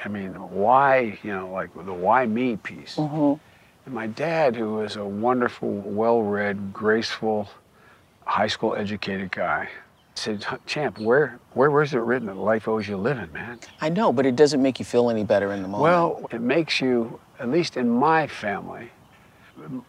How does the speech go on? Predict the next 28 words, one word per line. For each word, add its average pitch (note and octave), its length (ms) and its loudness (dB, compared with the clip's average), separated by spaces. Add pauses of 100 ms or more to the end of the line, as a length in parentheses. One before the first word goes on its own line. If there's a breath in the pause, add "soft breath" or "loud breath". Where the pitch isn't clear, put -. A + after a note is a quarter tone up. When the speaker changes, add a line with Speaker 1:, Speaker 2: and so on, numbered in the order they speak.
(120)
Speaker 1:
my B2+ 180 4
mother F3+ 300 4
thought C3 300 4
the G#2 80 -4
greatest A2+ 420 0
virtue G2 460 -2
of E2+ 80 -6
all F2 440 0
was F2+ 180 -8
courage. - 580 -4 (880)
And G2+ 240 2
because G#2 280 -2
it G#2+ 60 -4
allowed A#2+ 400 4
all A#2 180 4
the G#2+ 140 0
other G2 160 0
virtues F#2 600 -2
to - 120 -6
exist. F#2 460 -2
And F#2 100 -8
from A2+ 140 0
the - 20 -4
time F3+ 300 2
I D#3 80 4
was A2+ 100 -2
a G#2+ 80 0
kid, C3+ 420 0